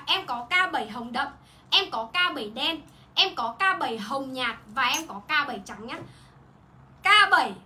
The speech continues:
kèm màu, kèm số điện thoại. Ôi, màu trắng này mà mặc với quần hồng thì thôi rồi luôn các chị ơi, thấy không? Hot girl bán, rất nhiều hot girl mà toàn những hot girl nổi tiếng và nhiều follow chứ không phải là hot girl tèm tèm đâu nha các chị nha. Rất nhiều hot girl bán áo này. Nhưng mà em bán thì chắc chắn là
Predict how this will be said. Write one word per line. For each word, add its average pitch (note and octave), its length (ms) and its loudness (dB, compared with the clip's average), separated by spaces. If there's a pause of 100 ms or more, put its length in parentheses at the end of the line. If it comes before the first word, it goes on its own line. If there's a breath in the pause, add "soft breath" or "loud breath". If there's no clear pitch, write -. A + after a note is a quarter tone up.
(140)
kèm D4 300 -2
màu, C4+ 320 4
kèm C4 200 -4
số B3 120 -8
điện D#4+ 100 -8
thoại. E4+ 180 0
Ôi, D#4+ 100 -6
màu B3+ 220 -4
trắng B3 200 -6
này D#4 100 -4
mà A#3+ 60 -4
mặc A#3 200 -6
với B3+ 120 -10
quần C4+ 180 -4
hồng A#3 260 0
thì A3 120 -8
thôi D4 200 0
rồi B3 240 -2
luôn B3+ 100 -6
các E4+ 140 -2
chị F4+ 80 -2
ơi, C4+ 200 4
thấy A#3+ 140 -4
không? C#4 140 6 (520 loud breath)
Hot A#4 180 6
girl G#4 360 8
bán, D4 340 6
rất G#4 240 2
nhiều F#4+ 260 4
hot B4+ 140 4
girl G4 260 4
mà F4 120 -2
toàn D#4 160 2
những D#4+ 80 -6
hot A4 180 2
girl F#4 240 2
nổi C#4 280 0
tiếng C4 260 -4
và G4+ 80 -4
nhiều E4 240 0
follow F#4 460 6
chứ F#4 100 -8
không G#4 160 -6
phải D#4+ 120 -2
là A#3+ 120 0
hot E4+ 200 0
girl F#4 100 -4 (100)
tèm D4+ 180 -2
tèm C#4+ 280 2
đâu D#4+ 140 0
nha E4+ 200 2
các F4+ 120 0
chị F#4 60 -8
nha. D#4+ 260 -4
Rất G#4 180 -4
nhiều E4+ 160 0
hot E4 160 0
girl F4 220 0
bán A#3+ 160 -2
áo A#3+ 120 -2
này. D4 180 -2 (760 soft breath)
Nhưng F#4 140 -8
mà E4+ 60 2
em F4+ 240 4
bán D#4 200 4
thì F#4 120 -6
chắc A#4 160 -2
chắn C#4+ 180 -2
là D4+ 300 4